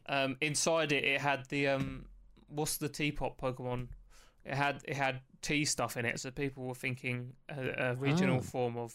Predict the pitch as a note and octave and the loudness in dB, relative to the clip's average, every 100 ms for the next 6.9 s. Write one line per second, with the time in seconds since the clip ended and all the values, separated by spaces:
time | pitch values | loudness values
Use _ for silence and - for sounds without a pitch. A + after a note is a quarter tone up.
0 | - _ - D3+ C3 C#3 B2+ B2 A#2 A2+ | -16 _ -20 -16 -10 -8 -6 -8 -10 -12
1 | A2+ A#2+ - - - - _ - - B2 | -14 -14 -20 -20 -20 -20 _ -10 2 4
2 | A2 G2 B2 G#2+ F2+ F2 - G2+ - A#2 | 6 8 6 4 0 -6 -2 0 2 2
3 | G#2+ - G#2 G2 G2+ A#2+ G#2 F2 - - | 4 2 2 4 4 4 2 0 -4 -12
4 | - _ _ - C3+ C3 B2 A#2+ - _ | -18 _ _ -6 0 4 2 0 -6 _
5 | _ _ - C3 B2+ B2+ B2+ B2+ D#3+ _ | _ _ -6 -2 0 0 -2 -8 -16 _
6 | _ - - - - - E2+ F2 | _ -12 -4 -4 -4 -2 0 0